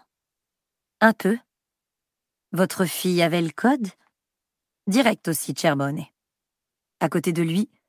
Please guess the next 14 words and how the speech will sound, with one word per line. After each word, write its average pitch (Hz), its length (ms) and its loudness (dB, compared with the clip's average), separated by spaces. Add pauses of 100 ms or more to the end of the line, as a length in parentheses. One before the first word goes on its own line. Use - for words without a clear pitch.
(140)
Franck - 360 0
était 196 200 0
diplomate. « - 680 -6 (920)
Oui, 254 380 4
mais », 180 420 0 (640)
Clotilde 214 480 0
allait 185 160 4
protester, 220 680 -2 (240)
mais 170 220 2
Valou 220 280 2
derrière 170 380 0
eux 240 60 2
s'était 160 280 -2
redressé. « 170 520 -2